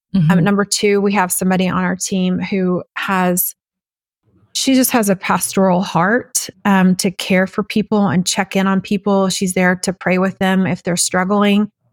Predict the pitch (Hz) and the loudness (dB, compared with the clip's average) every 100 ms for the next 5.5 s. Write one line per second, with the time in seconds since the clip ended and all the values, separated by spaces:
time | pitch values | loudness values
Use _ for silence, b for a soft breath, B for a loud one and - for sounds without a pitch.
0 | _ 202 185 185 196 180 190 185 180 185 | _ -2 -2 0 -2 0 0 2 0 0
1 | 185 190 185 - - 180 185 180 180 180 | 0 -2 -4 -4 -4 -2 0 2 2 0
2 | - 175 185 185 185 - 226 - 190 - | -2 -2 0 0 -2 -2 0 0 -2 0
3 | 190 - 175 - 175 - 185 180 190 175 | 0 0 -2 -2 -4 -2 -2 0 0 0
4 | 180 - 185 175 175 175 175 - 156 175 | 0 -4 -4 -2 0 0 0 0 0 -2
5 | - 175 170 - | 0 -2 -2 -6